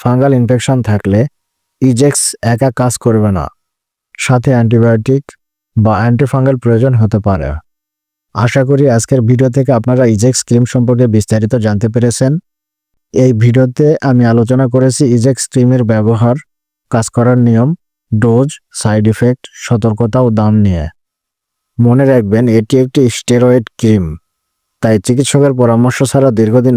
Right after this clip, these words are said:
ব্যবহার করবেন না। ভিডিও ভালো লাগলে অবশ্যই লাইক, কমেন্টস ও শেয়ার করবেন এবং চ্যানেলটি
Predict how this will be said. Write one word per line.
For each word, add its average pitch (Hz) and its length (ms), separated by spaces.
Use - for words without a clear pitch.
ব্যবহার 107 300
করবেন 101 280
না। 131 80
ভিডিও 120 420
ভালো 120 180
লাগলে 131 340
অবশ্যই 120 420
লাইক, 113 200
কমেন্টস 123 340
ও 113 60
শেয়ার 120 200
করবেন 127 380
এবং 120 180
চ্যানেলটি 123 380